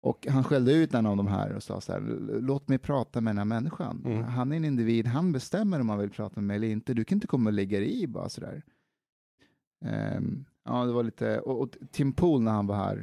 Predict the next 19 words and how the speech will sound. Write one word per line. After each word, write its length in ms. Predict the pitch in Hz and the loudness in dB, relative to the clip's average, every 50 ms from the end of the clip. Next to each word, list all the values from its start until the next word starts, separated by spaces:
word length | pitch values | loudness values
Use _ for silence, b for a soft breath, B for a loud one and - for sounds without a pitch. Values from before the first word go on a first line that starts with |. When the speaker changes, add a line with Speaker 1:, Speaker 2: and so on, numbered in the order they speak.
| 104 | -8
Speaker 1:
för 100 | - - | -12 -16
två 160 | - - - 107 | -14 -8 -6 -6
år 140 | 104 98 | -4 -6
sedan, 300 | 101 - - 87 87 85 | -6 -6 -6 -6 -6 -6
tre 140 | - - - | -6 -6 -6
år 100 | - - | -6 -6
sedan. 220 | - - - - - _ _ _ _ _ _ _ _ _ _ _ _ _ _ _ _ _ _ _ _ - - | -6 -8 -10 -10 -12 _ _ _ _ _ _ _ _ _ _ _ _ _ _ _ _ _ _ _ _ -8 -4
Eh, 220 | - 110 107 107 - - - - | -2 0 0 0 -2 -4 -4 -2
jag 200 | 123 120 123 127 | 2 2 4 4
var 120 | 131 127 | 4 4
den 100 | 120 123 | 2 2
sista 400 | - - - 127 - - - 135 | 0 0 -2 -4 -2 -2 -4 -4
som 160 | - - 120 | 0 0 2
var 60 | 110 | 2
med 180 | 104 104 104 104 | 2 2 2 0
i 40 | 104 | 0
hans, 420 | 104 104 98 98 98 98 - - | 0 -2 -2 -2 -4 -4 -6 -6
eh, 80 | 104 101 | -6 -4
program 520 | - - 110 131 139 117 104 98 98 - | -2 -2 0 0 0 0 -2 -4 -6 -8